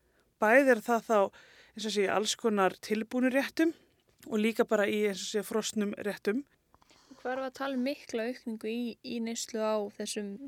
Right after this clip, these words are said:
Speaker 2: grænmetisborgurum eða úmfi eða þessum vegan varningi öllum?
Speaker 1: Það er alveg bara tvöföldun á þrem árum.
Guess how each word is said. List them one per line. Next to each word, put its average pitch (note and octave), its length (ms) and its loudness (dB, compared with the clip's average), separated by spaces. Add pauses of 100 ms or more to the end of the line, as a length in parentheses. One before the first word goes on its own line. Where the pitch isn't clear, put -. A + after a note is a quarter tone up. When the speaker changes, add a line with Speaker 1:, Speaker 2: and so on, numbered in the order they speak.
(100)
Speaker 2:
grænmetisborgurum G#3+ 1080 -2
eða G#3+ 220 0
úmfi A3 400 -4
eða G#3+ 240 -4
þessum G#3 260 -8
vegan A3+ 400 -4
varningi G#3+ 560 -6
öllum? - 220 -14 (580)
Speaker 1:
Það G#3+ 240 4
er A3 100 4
alveg G#3 320 4
bara F#3+ 220 6 (840)
tvöföldun G3 480 2
á F3 80 0
þrem F3 240 -2
árum. D#3+ 220 -10